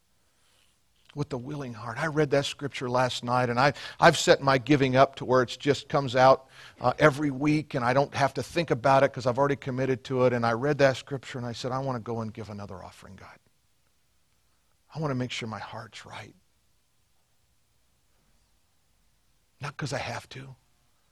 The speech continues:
'Cause I want to. You see, what I think God wants of all of us is unconditional surrender. And I,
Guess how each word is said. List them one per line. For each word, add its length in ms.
'Cause 100
I 80
want 300
to. 60
You 80
see, 160
what 160
I 80
think 240
God 240
wants 300
of 80
all 180
of 80
us 140
is 120
unconditional 1120
surrender. 760
And 100
I, 220